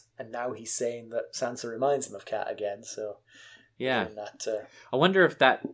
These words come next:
Speaker 2: is part of the whole creepy vibe that he gives off, if he's fascinated by kinda, like, the ghost of the young Cat that he once knew, you know?
Speaker 1: Yeah, yeah.
Speaker 2: Maybe he can't stop, like, leering at her because she looks so much like the, the cat that he loved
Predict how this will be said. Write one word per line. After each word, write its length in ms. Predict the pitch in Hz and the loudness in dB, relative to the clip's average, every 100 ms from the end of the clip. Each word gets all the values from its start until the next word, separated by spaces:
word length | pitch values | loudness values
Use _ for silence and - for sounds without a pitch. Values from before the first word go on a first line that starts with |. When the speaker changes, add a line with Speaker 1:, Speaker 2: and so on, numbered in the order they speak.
| - | -10
Speaker 2:
is 140 | 123 - | -10 -4
part 260 | - 123 | 4 4
of 80 | 104 | 4
the 120 | 107 | 2
whole 160 | 101 101 | -2 -2
creepy 380 | - 120 110 95 | 2 2 2 2
vibe 340 | 101 107 92 | 6 6 4
that 120 | 85 | 0
he 180 | 92 85 | 0 -2
gives 300 | 82 90 90 | 0 -2 0
off, 240 | 82 80 | -2 -2
if 80 | 87 | -8
he's 180 | 104 98 | -8 -8
fascinated 800 | - 107 101 101 110 92 87 80 | 2 6 6 4 0 0 0 2
by 300 | 85 82 - - - - | 4 4 0 -12 -20 -4
kinda, 200 | 107 101 | 0 2
like, 180 | 98 - | 2 0
the 80 | |
ghost 520 | 87 95 104 104 - 101 | -2 2 2 2 -2 -2
of 80 | |
the 100 | 90 | -2
young 280 | 90 95 92 | 0 0 0
Cat 320 | - 90 85 - | 2 2 2 -4
that 100 | 76 | -6
he 140 | 95 | -6
once 400 | 82 85 85 - | -4 -4 -4 -4
knew, 340 | 92 87 71 - | -2 -2 -4 -8
you 120 | 76 | -12
know? 280 | 76 76 85 _ _ | -8 -8 -8 _ _
Speaker 1:
Yeah, 200 | 104 98 - _ _ | -20 -20 -20 _ _
yeah. 80 | 104 101 - | -20 -20 -10
Speaker 2:
Maybe 260 | 90 85 85 | -6 -4 -4
he 280 | 87 76 _ _ _ _ _ - | -6 -8 _ _ _ _ _ -8
can't 340 | - 107 - | -2 -2 -2
stop, 600 | - - - 107 90 - | -2 -2 2 4 4 2
like, 180 | - - _ _ _ - _ _ | -12 -12 _ _ _ -20 _ _
leering 560 | 87 90 110 107 85 80 | -4 4 8 8 6 0
at 140 | 78 | -2
her 180 | 85 80 | -2 -2
because 480 | 82 - 80 76 - | -4 -6 -6 -6 -8
she 280 | - 87 | -8 -6
looks 240 | 82 87 - | -6 -6 -6
so 120 | 90 | -4
much 280 | 82 82 - | -4 -4 -4
like 200 | 82 - | -6 -6
the, 180 | 76 - | -8 -8
the 80 | 98 | -12
cat 280 | - 95 - | 0 0 0
that 100 | 87 | -4
he 140 | - 80 | -6 -6
loved 420 | 80 80 76 | -2 -4 -4